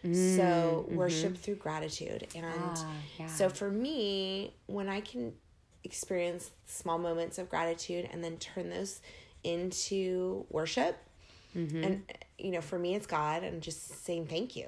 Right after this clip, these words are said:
Speaker 2: Like,
Speaker 1: Yeah.
Speaker 2: "Thank you for this moment," whatever it is. I know just recently, in fact, we, I had kind of a moment. My son's nineteen, and I've talked about him before.
Speaker 1: Mm-hmm.
Speaker 2: Um, and he, um, is pretty much his own person now. Like, he's pretty much launched.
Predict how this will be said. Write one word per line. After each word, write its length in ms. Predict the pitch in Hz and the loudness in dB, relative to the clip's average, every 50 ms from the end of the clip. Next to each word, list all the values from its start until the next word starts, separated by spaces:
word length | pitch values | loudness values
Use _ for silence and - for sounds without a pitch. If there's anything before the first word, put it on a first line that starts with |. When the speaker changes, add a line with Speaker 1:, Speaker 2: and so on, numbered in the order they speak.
| - - - | -10 -10 -8
Speaker 2:
Like, 140 | - 151 147 | -8 -6 -4
Speaker 1:
Yeah. 220 | 160 151 147 147 147 | -4 -4 -4 -2 -2
Speaker 2:
"Thank 220 | 143 143 139 135 | -2 -2 -2 -2
you 80 | 127 107 | -4 -2
for 140 | - 175 160 | -2 -2 0
this 200 | 160 151 - 156 | 0 -2 -2 -2
moment," 460 | 151 160 214 254 196 127 - - - - | 0 0 2 2 0 0 -2 -6 -8 -6
whatever 340 | 180 170 165 170 170 180 170 | -4 -2 -2 0 0 0 0
it 100 | 160 156 | 0 2
is. 420 | 151 151 156 175 202 233 226 - - - - - - - - - | 2 2 2 4 2 2 0 -2 -6 -12 -14 -14 -14 -14 -10 -8
I 60 | - | -4
know 380 | 180 175 170 165 156 - - - - | -2 0 0 0 0 0 -2 -4 -4
just 280 | - 190 185 - - | -2 -2 -2 0 0
recently, 400 | 208 190 185 - 202 - - - | 0 0 0 -2 -2 -2 -2 -2
in 100 | 175 185 | -2 -2
fact, 440 | 185 - 175 - - - - - - - - - - - - - - - | -2 -2 -2 -2 -2 -4 -6 -14 -18 -18 -18 -20 -18 -18 -20 -14 -6 -4
we, 140 | 180 185 190 - | -2 0 0 0
I 40 | 190 | 0
had 180 | 185 190 170 | -2 -2 -4
kind 140 | - - 175 | -4 -4 -4
of 80 | 170 175 | -4 -2
a 40 | 165 | -2
moment. 280 | 165 156 156 156 151 151 | -2 -2 -2 -2 -2 -2
My 120 | 151 160 | -2 -4
son's 380 | 151 - - 165 160 160 160 170 | -4 -4 -4 -4 -4 -4 -4 -4
nineteen, 540 | 165 160 156 - - - - 156 160 160 160 | -4 -4 -4 -4 -8 -8 -6 -6 -4 -4 -4
and 400 | - - 156 151 151 151 156 165 - _ _ _ _ _ _ _ _ - - - _ - - - | -4 -4 -4 -2 -2 -4 -4 -6 -10 _ _ _ _ _ _ _ _ -20 -20 -20 _ -20 -14 -12
I've 100 | 151 - | -10 -10
talked 240 | - - - - - | -10 -12 -14 -14 -12
about 160 | - 143 143 151 | -10 -8 -6 -6
him 80 | 151 151 | -4 -4
before. 400 | 147 - - 170 190 339 370 - - - - - - - | -4 -2 2 4 4 4 2 0 -6 -12 -12 -8 -2 0
Speaker 1:
Mm-hmm. 200 | 196 190 190 175 | 2 4 4 6
Speaker 2:
Um, 360 | 202 196 180 170 165 165 165 - - | 6 6 6 4 4 2 -2 -2 0
and 500 | 185 180 180 175 175 170 170 170 170 170 | 2 2 2 4 2 2 2 0 -2 -4
he, 920 | - - - - - - 202 190 190 185 185 190 190 190 190 196 196 202 - - - | -6 -8 -10 -10 -8 -6 -4 -2 0 0 0 0 0 0 0 0 -2 -2 -6 -8 -8
um, 260 | 180 175 170 180 175 - | -6 -6 -6 -6 -6 -6
is 120 | - - - | -8 -8 -8
pretty 220 | - - - 240 | -8 -4 -2 0
much 180 | 247 254 247 - | 0 0 0 0
his 100 | 233 208 | 0 2
own 140 | 220 220 220 | 2 2 0
person 340 | 214 - 202 202 - 175 160 | -2 -4 -4 -4 -4 -6 -6
now. 140 | 156 156 151 | -6 -4 -4
Like, 200 | - 139 - - | -4 -4 -4 -6
he's 200 | - - 156 147 | -8 -8 -8 -8
pretty 200 | - - 180 180 | -6 -6 -4 -2
much 200 | 185 185 - - | -2 -4 -4 -2
launched. 580 | - 131 131 127 127 127 - - - - - | -2 -2 -2 -4 -6 -8 -8 -8 -8 -8 -8